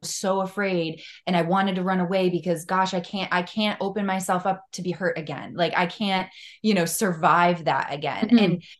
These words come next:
Speaker 1: so talk about, like, like, evidence to self-trust, being able to lean into this, almost, like, allowing my pain. It was, like,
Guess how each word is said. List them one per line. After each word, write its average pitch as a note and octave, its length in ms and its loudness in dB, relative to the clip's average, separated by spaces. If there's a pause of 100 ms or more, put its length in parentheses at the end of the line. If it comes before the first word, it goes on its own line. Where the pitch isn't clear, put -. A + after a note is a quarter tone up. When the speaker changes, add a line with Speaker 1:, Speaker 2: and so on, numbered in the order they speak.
(120)
Speaker 1:
so - 200 -2
talk D4 300 4
about, G3+ 280 6
like, D#3 320 4 (420)
like, F3+ 380 2
evidence F#3+ 640 2
to F#3 120 -4
self-trust, E3+ 880 2
being F3+ 220 0
able E3+ 340 -2
to F3 220 -4
lean F3+ 400 -2
into F3 560 -2
this, D#3 400 -2 (680)
almost, B3+ 320 2
like, G#3 260 2
allowing F#3+ 600 4
my F3+ 220 -2
pain. E3 680 -6 (200)
It G#3 100 2
was, G3 220 0
like, G3+ 260 2